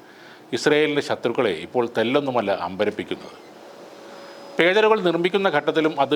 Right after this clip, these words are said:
വിതരണം ചെയ്യുന്ന ഘട്ടത്തിലുമെല്ലാം ഇസ്രയേൽ ചാരസംഘടനയായ മൊസാദിൻ്റെ അറിവും ഇടപെടലും ഉണ്ടായിരുന്നിരിക്കാം എന്നാണ് അനുമാനങ്ങൾ.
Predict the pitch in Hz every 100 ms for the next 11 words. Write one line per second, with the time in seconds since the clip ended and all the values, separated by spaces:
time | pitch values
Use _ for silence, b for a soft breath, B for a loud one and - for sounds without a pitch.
0 | 127 131 156 175 175 165 156 127 127 135
1 | 143 127 117 113 - - B B B -
2 | 147 190 190 190 - 139 151 165 170 156
3 | 160 147 139 123 120 156 160 160 151 117
4 | 123 143 156 156 117 127 131 131 127 113
5 | 117 143 139 135 131 123 113 101 98 95
6 | 92 - 92 92 90 -